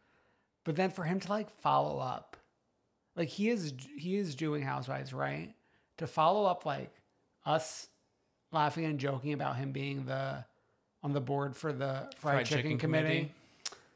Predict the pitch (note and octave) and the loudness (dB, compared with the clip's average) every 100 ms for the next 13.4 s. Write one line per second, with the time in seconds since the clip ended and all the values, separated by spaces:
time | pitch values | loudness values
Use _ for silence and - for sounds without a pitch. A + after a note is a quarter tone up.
0 | _ _ _ _ _ _ _ _ _ - | _ _ _ _ _ _ _ _ _ -10
1 | F#3 D#3 D#3+ E3+ G#3+ F#3 D#3+ D3+ C3 - | -4 0 2 2 0 0 2 2 0 -6
2 | - - _ - D3+ C#3 C#3 - - C#3+ | -8 -12 _ -2 2 2 0 -4 -4 -2
3 | D3 - - E3 C#3 C#3 C#3 C3 C3+ _ | -2 -4 -6 -2 0 0 -2 -4 -8 _
4 | _ _ _ _ _ _ _ _ _ - | _ _ _ _ _ _ _ _ _ -4
5 | C#3+ D3+ D#3+ - D3+ C3+ C3 - C#3 C#3+ | 0 0 0 -2 -2 -2 -6 0 2 2
6 | D#3+ D#3 C#3+ C#3+ - _ - - F3+ - | 0 -4 -2 -6 -8 _ -12 -8 -6 2
7 | F3 E3 - C3+ C3+ E3+ - - - _ | 4 4 2 -4 -2 -4 -8 -14 -20 _
8 | - - _ _ _ _ _ _ _ _ | -20 -20 _ _ _ _ _ _ _ _
9 | _ - C#3+ - - - E3 _ _ _ | _ -2 -2 -2 -8 -10 -18 _ _ _
10 | _ _ - E3 A3+ A#3 F#3+ G3+ C4+ C4 | _ _ 0 4 6 6 2 0 -2 -2
11 | G#3 D3 - _ _ _ _ _ _ _ | -2 -4 -10 _ _ _ _ _ _ _
12 | D3+ D#3 F3 F3 G3 A3+ G3 G3+ - D#3+ | -6 -4 -2 -2 0 0 0 -4 -2 0
13 | D#3 D3+ D3 D3 | 0 0 -2 -4